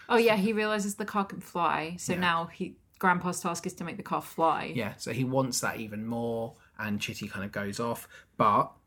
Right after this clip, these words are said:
Speaker 2: they summon the child catcher.
Speaker 1: Yeah.
Speaker 2: I, there's, this is maybe the only bit that I thought was really nice with the, the Baroness. Like, th-, their song is good, but, like, outside of their song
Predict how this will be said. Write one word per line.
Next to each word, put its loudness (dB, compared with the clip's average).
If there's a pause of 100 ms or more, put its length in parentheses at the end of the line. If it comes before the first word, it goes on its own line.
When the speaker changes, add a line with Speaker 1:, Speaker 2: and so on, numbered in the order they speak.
(140)
Speaker 2:
they -2
summon -4
the -2
child 0
catcher. -10 (200)
Speaker 1:
Yeah. -2 (720)
Speaker 2:
I, 4
there's, 2 (340)
this 6
is 4 (160)
maybe 4
the -4
only -2 (540)
bit 0
that -6
I -4
thought -6
was -14
really -6
nice -8
with -8 (160)
the, -8 (180)
the -8
Baroness. -6 (720)
Like, -2
th-, -6
their 4
song 2
is -8
good, -10
but, -4
like, -6 (140)
outside 0
of -10
their -6
song -4